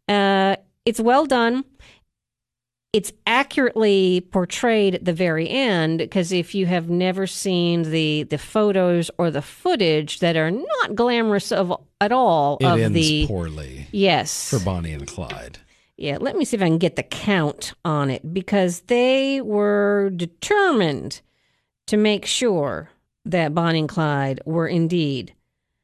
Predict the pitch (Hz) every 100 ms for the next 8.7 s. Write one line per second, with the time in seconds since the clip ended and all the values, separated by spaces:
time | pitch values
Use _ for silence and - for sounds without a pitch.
0 | _ 180 165 139 - - - _ _ _
1 | _ _ _ - 180 165 160 156 151 151
2 | 151 147 - - - 170 160 151 151 139
3 | 160 156 147 165 160 180 175 160 151 139
4 | 135 147 - _ _ - 156 - - 233
5 | 233 - - 127 117 151 - 165 151 156
6 | 143 147 143 135 135 135 _ _ _ _
7 | - 180 180 180 180 180 180 165 165 156
8 | 160 165 165 - 165 151 143